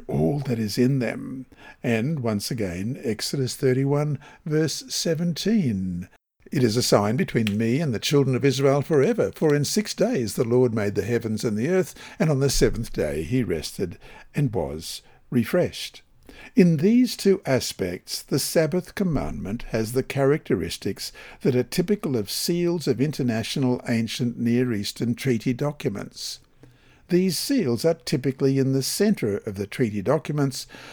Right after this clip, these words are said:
and also contain, one, the identity of a deity, usually a pagan god, and two, the sphere of ownership and authority, usually a limited geographical area.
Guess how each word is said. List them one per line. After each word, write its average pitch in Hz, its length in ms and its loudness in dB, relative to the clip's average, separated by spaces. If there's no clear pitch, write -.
and 170 120 4
also 180 340 2
contain, 135 640 0
one, 117 420 0
the 117 140 6
identity 131 640 2
of 98 120 -2
a 92 80 -4
deity, 135 680 -2
usually 107 440 2
a 80 40 -10
pagan 101 460 0
god, 139 420 -2
and 104 240 0
two, 156 400 4
the 131 120 4
sphere 180 460 2
of 135 100 2
ownership 160 680 0
and 113 120 2
authority, 101 720 -4
usually 127 640 2
a 143 100 2
limited 143 680 2
geographical 110 920 -2
area. 135 500 -2